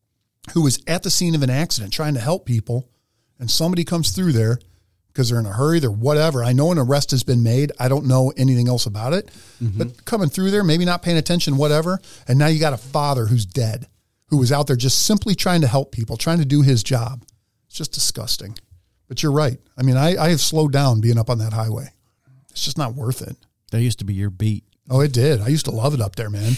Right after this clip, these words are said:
Speaker 2: Did you used to tell guys, like, "Don't go there, that's my spot"? Or did you have a
Speaker 1: There was once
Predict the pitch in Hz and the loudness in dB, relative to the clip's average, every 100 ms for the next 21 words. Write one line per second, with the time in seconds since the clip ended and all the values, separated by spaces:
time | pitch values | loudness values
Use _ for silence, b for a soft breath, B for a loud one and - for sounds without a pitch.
0 | - 170 165 214 208 151 - 147 147 139 | 0 0 4 4 2 0 2 2 2 2
1 | 147 120 107 160 165 - 160 147 135 135 | 2 0 0 0 0 2 2 4 2 2
2 | 147 139 131 147 - 170 208 214 - 135 | 2 2 2 2 0 0 0 -2 -4 0
3 | 127 120 98 - - 127 107 113 117 107 | 2 2 -2 -12 -4 -4 0 0 0 0
4 | 104 - B B B 170 185 110 117 139 | -4 -6 B B B 0 2 2 2 2
5 | 170 - | 2 0